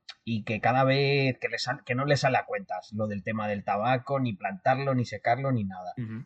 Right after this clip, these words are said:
Speaker 1: Y entonces, eh, decía que eso, que tenía, que se estaban quedando con un montón de naves vacías.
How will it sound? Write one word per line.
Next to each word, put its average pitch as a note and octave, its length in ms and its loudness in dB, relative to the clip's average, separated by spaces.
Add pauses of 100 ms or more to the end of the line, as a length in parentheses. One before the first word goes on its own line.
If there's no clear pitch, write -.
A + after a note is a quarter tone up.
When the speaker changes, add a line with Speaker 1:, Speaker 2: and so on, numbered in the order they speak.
Speaker 1:
Y A#2 100 0
entonces, C3 600 2
eh, A2 340 0
decía A2 360 0
que A#2+ 100 -2
eso, B2 180 -2
que G#2+ 80 -8
tenía, G#2 300 -8
que - 120 -16
se G2+ 40 -12
estaban G#2+ 300 -2
quedando B2+ 300 4
con G#2+ 140 -6
un A2 80 0
montón A#2 320 -2
de A#2 100 -6
naves C#3+ 320 0
vacías. G2+ 500 -6